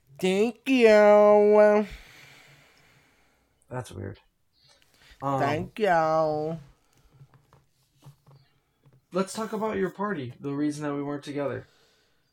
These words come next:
Speaker 1: I mean, that was so long ago now.
Speaker 2: Yeah, but let's, we can talk, we can talk about it like it was yesterday.
Speaker 1: Okay,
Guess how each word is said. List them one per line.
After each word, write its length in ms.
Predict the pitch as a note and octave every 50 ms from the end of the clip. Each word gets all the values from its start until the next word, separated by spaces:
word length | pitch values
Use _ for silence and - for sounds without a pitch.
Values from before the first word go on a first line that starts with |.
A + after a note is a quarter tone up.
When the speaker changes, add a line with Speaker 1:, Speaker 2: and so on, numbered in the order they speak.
| _ _ _ _ _ _ -
Speaker 1:
I 40 |
mean, 160 | C#3 C#3+ C#3+ C#3+
that 120 | D#3+ F3+
was 120 | F3 D3
so 160 | - - E3+ D3+
long 260 | C3 A#2+ D3+ F3+ F3
ago 220 | C#3+ - F#2+ F2+
now. 400 | E2 F2 C3 D3 B2 F#2+ C3 C3 _ _ _ _ _ _ _ _ _ _ _ _ _
Speaker 2:
Yeah, 200 | G3+ E3+ C#3+ -
but 240 | - - - G2+ F#2
let's, 240 | - C#3 - - - _ -
we 100 | D4 D4+
can 80 | C#4 E3
talk, 260 | C3 A2 - - _ _ _ _ _ _ -
we 120 | C#3+ D3+ D#3
can 100 | F3 E3
talk 240 | - D3+ C3 C3 B2+
about 220 | B2+ C3+ C3 C3
it 40 | A#2+
like 140 | B2+ C3 B2
it 80 | C3
was 180 | C3 C3 B2+ B2+
yesterday. 420 | D3 D3 - - - G2+ A#2 A#2+ - _ _ _ _ _ _ _ _ _ _ _ _ _ _ _ _ - - C3 C#3 - _ -
Speaker 1:
Okay, 640 | F#2+ - - - - G#2 A2 A2+ B2 E3 F3+ F#3